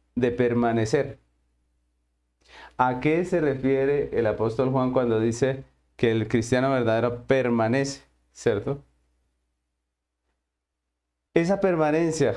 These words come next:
de la que nos habla el apóstol Juan se puede manifestar en la vida del creyente de tal manera que es visible, ¿cierto?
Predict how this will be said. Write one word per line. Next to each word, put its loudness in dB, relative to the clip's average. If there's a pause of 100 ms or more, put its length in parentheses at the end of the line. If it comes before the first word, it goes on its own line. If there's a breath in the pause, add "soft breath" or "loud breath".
(140)
de 0
la 0
que 0
nos 0
habla 0
el 0
apóstol 0
Juan 0
se 0
puede 0 (220)
manifestar 0
en 0
la 2
vida 2
del -2
creyente 0
de 0
tal 2
manera 0
que 0
es -8
visible, 0 (400)
¿cierto? -2